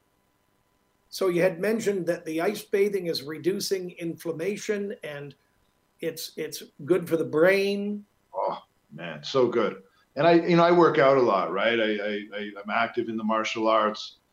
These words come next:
Speaker 2: Uh, I'm, I'm pumping iron. I'm boxing three days a week. I'm, I'm, I'm hi-, I'm hiking and walking and doing all this stuff, training dogs, whatever, you know. And I'm fifty-two years old, so, you know, it, it, it takes its toll. So you gotta,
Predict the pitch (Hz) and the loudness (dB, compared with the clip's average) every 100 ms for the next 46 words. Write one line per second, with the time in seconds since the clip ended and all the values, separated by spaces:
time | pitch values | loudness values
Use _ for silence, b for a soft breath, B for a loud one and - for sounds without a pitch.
0 | _ - 98 101 90 101 104 107 98 - | _ -8 -4 -2 -2 -2 -4 -4 -4 -2
1 | 127 123 120 120 120 120 113 107 101 101 | -2 0 0 2 2 2 2 0 -2 -4
2 | 101 - 117 120 120 - 113 107 101 - | -4 2 4 2 0 -4 -2 -2 -4 -4
3 | 113 113 113 107 110 110 113 107 113 101 | -2 2 2 2 0 2 2 2 -2 -4
4 | 95 B B _ 107 104 104 104 113 98 | -4 B B _ -6 -4 -2 -2 0 2
5 | 113 113 - 120 123 123 120 117 107 107 | 0 -2 -2 2 2 2 0 0 0 2
6 | 113 117 120 117 110 104 98 117 113 113 | 4 4 2 0 0 0 -2 -2 2 4
7 | 113 107 104 - 120 113 - _ - 120 | 4 2 0 0 2 2 0 _ -10 -4
8 | 123 120 127 127 123 104 95 107 123 120 | -2 2 4 6 4 2 0 0 2 0
9 | 95 101 117 b _ 170 165 165 165 156 | -2 -6 -10 b _ -4 0 2 2 0
10 | 143 160 139 135 156 131 113 123 107 b | -6 -4 -2 0 2 2 4 0 0 b
11 | b _ 143 143 135 131 139 139 117 147 | b _ 0 2 2 0 -2 -6 -8 -12
12 | - 170 - 127 - - 180 120 - 120 | 0 0 0 -6 -8 2 4 4 2 2
13 | 113 113 135 135 113 - | 2 4 6 6 4 2